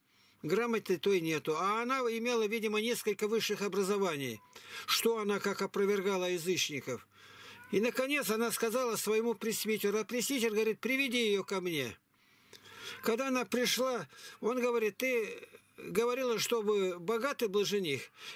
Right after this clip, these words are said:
Я знаю жениха. В сравнении с твоим у тебя только одна куча грязи. И красота твоя ничто, поблекшая.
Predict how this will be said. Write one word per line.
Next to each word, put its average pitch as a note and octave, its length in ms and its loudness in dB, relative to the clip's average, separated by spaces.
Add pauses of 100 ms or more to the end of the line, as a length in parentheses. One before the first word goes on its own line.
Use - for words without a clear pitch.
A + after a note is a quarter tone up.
Я A#3+ 180 2
знаю B3 260 2
жениха. B3 640 0 (1040)
В - 80 0
сравнении B3+ 560 2
с - 100 0
твоим B3 480 0 (200)
у G#3+ 100 2
тебя B3 260 0
только A#3 380 0
одна A#3 220 -2
куча A3+ 340 0
грязи. E3 500 -2 (1200)
И G#3+ 120 2
красота B3+ 560 0
твоя A3+ 280 0
ничто, A3 520 0
поблекшая. F#3+ 800 -2